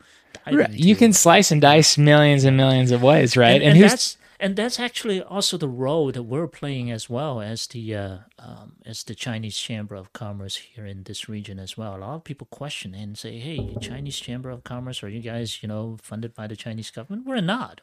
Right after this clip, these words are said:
Speaker 1: <laughs> We're funded by, actually, we're funded by, uh, Kroger and,
Speaker 2: Mm.
Speaker 1: and a number of, uh, uh, local, uh, businesses from the regions and,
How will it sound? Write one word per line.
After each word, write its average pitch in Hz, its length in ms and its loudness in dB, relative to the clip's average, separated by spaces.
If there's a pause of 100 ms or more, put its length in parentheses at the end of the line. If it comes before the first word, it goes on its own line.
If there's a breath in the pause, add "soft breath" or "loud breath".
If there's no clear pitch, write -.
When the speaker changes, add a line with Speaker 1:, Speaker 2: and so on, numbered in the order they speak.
Speaker 1:
<laughs> - 100 -20
We're 190 80 -6
funded 165 320 -10
by, 151 200 -10 (240 soft breath)
actually, 175 480 -6
we're 165 160 -6
funded 156 260 -12
by, 143 180 -8
uh, 131 200 -8
Kroger 135 580 -8
and, 104 160 -12
Speaker 2:
Mm. 208 380 -6
Speaker 1:
and 113 120 -8
a 113 60 -6
number 139 300 -4
of, 113 200 -6
uh, 107 300 -8 (100)
uh, 110 160 -18
local, 110 520 -10 (500)
uh, 98 220 -18
businesses 101 640 -12
from - 220 -16
the 95 100 -14
regions 101 540 -14
and, 95 320 -16